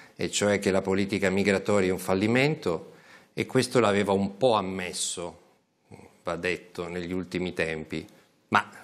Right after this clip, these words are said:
sulla, sulla questione ucraina, eh, c'è una svolta clamorosa,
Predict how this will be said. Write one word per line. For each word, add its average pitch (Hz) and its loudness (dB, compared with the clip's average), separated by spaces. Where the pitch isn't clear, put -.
sulla, 90 0
sulla 95 -2
questione 90 -2
ucraina, 110 2
eh, 85 -8
c'è - -6
una 87 -2
svolta 117 2
clamorosa, 104 -2